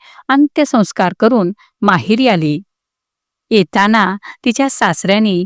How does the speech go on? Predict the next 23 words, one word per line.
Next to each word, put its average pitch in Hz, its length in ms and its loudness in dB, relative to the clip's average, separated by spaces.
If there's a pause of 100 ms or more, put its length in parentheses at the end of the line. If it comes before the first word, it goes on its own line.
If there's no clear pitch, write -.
(240)
बाळ 175 280 2
वसुधाकडे 214 720 0
दिले 175 360 -2 (720)
व 214 100 6
रडत 196 420 4
म्हणाले, 170 460 2 (720)
"बाळाला 175 540 2
सांभाळणारे 185 800 0 (360)
घरी 165 320 0
कोणीच 190 420 2
नाही, 160 360 0 (640)
मी 262 180 6
कसे 240 300 0
सांभाळू?" 185 560 2 (360)
म्हणून 202 320 4
रडू 185 240 2
लागले. 160 440 -2 (800)
वसुधाने 185 600 2
बाळाला 175 480 0
घेतले 180 480 2 (480)
व 240 60 4 (100)
गाडीत 196 360 -2
बसली. 190 380 -4